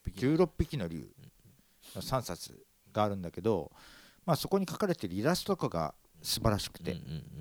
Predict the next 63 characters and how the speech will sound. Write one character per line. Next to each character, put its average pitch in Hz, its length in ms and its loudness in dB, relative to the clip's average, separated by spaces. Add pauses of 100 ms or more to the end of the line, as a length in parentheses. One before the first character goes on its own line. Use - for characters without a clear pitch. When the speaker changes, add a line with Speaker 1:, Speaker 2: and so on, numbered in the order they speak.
(220)
Speaker 2:
で、 104 140 -2
そ 147 160 -2
の 156 80 4
イ 156 80 6
ラ 170 100 8
ス - 100 0
ト 175 380 8
が 170 400 10 (220)
な 120 140 0
ん 101 60 -6
か、 78 300 0 (920)
す-、 - 200 -16 (400)
て 143 160 4
ん-、 156 120 -2 (120)
三 170 240 4
冊、 87 440 -6 (580)
あ 98 140 -4
の、 71 440 -6 (120)
ス - 160 -4
ト 160 120 8
ー 147 40 10
リ 139 100 6
ー - 20 0
順 127 140 2
に 117 100 -2
並 110 200 4
ん 104 80 -2
で 90 100 -6
て、 - 220 -8 (580)
展 113 120 -4
示 104 120 -6
さ 101 140 0
れ 98 60 0
て 104 100 -8
て、 92 220 0
そ - 140 0
れ 156 100 4
を 185 80 8
Speaker 1:
う 131 80 8
ん、 - 0 -
う - 20 4
ん、 90 60 2
う - 20 -2
ん。 82 60 -6 (580)
Speaker 2:
な 127 80 -2
ん 95 80 -4
か、 80 240 -6 (1200)
お 135 120 2
話 160 400 2
を 151 80 4
体 147 180 4
験 156 200 0
す - 120 -4
る 151 60 0
か 139 120 0
の 135 60 0
よ 117 60 -2
う - 20 0
に 98 60 -2
見 104 80 -4
て 92 100 -4
い 80 60 -2
く - 160 -16